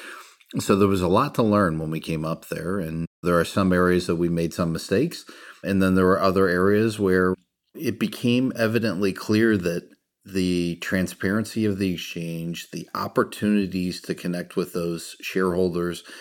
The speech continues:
as well as to st-, tell the story with a giant megaphone, just like we're doing right here, it gives our company an opportunity to elevate the awareness of our, of our brand.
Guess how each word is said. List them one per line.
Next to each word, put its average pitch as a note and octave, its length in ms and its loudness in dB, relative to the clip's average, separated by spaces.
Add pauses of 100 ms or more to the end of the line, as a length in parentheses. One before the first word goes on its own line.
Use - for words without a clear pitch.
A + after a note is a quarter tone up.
(180)
as G2 180 2
well F#2+ 220 4
as G#2+ 140 0
to G#2 100 0
st-, - 460 -4
tell G2 200 2
the G#2 120 -2
story F#2 400 0
with F#2 240 -2
a F#2+ 40 0
giant F2 400 -2
megaphone, F2 540 -2
just E2+ 220 -6
like F#2 160 -2
we're F2+ 100 -2
doing F2 300 -2
right E2+ 240 -2
here, F#2+ 520 -2 (440)
it A2 160 -6
gives G#2 280 0
our C3 160 0
company G#2 460 0
an F#2 80 0
opportunity F#2+ 500 -2
to F2+ 380 0
elevate G#2 460 2
the F#2 140 0
awareness E2+ 580 -2
of E2+ 120 -4
our, D#2+ 360 -4
of F#2+ 240 -6
our E2 100 -2
brand. E2+ 580 -2